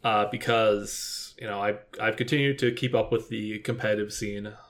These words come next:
for it, embracing monsters for the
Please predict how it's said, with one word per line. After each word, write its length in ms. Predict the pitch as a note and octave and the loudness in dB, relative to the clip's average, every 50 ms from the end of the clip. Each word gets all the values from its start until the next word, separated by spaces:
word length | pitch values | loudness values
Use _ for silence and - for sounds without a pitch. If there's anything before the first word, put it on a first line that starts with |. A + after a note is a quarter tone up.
| _ _ _ _ - - - | _ _ _ _ -20 -20 -12
for 280 | - G#2 G2+ G#2 G2+ | -6 -2 0 2 2
it, 140 | G2+ G#2 A2 | 2 2 2
embracing 400 | G#2+ G#2+ A2+ G#2+ A2+ A2 G#2+ G#2+ | 0 -2 -2 -2 -2 -2 -4 -6
monsters 420 | G#2 G2 G2+ G2 - G#2 G#2 G2+ | -6 -6 -8 -8 -6 -6 -6 -6
for 400 | - - G2+ G2 G2+ G#2 G#2 A2 | -4 -4 -4 -2 0 -2 -2 -2
the 200 | A2 G#2+ G#2 G2+ | -4 -6 -8 -10